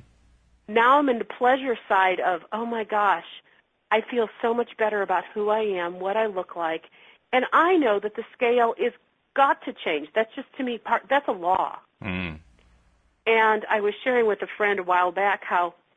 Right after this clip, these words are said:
Speaker 1: I had, uh, I'd lost a lot of weight, and then, you know, the typical thing is you gain it back. And so I'd lost sixty pounds, and then I gained back twenty, which to me was very normal,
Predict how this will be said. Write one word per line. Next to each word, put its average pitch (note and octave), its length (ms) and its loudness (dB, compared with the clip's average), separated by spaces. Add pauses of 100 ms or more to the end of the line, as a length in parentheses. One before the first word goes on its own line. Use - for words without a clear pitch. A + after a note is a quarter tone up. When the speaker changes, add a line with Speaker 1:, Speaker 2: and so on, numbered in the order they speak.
(840)
Speaker 1:
I F#3+ 200 2
had, G#3 300 -2
uh, F3 180 -2 (280)
I'd - 80 -10
lost G#3 300 2
a C4+ 40 -6
lot A#3+ 220 4
of B3+ 60 0
weight, F#3 340 0 (560)
and F#3+ 160 0
then, G3 260 -2
you G3+ 140 -2
know, F3+ 140 -2
the F3+ 160 -10 (100)
typical G#3 320 -6
thing F#3 240 -4
is F3+ 140 -6
you F#3+ 80 -8
gain F3+ 180 -2
it D#3 140 -6
back. D#3 340 -4
And E3+ 160 -8
so F3 100 -4
I'd E3 140 -2
lost F#3 320 2
sixty G#3+ 300 -6
pounds, F3+ 400 -6
and E3+ 120 -6
then E3+ 140 -2
I E3+ 60 -2
gained E3+ 280 -8
back F#3 220 -4
twenty, D#3 380 -8
which D#3+ 160 -14 (120)
to F3+ 60 -14
me E3 140 -6
was E3 120 -8
very D#3+ 240 -6
normal, D#3 400 -10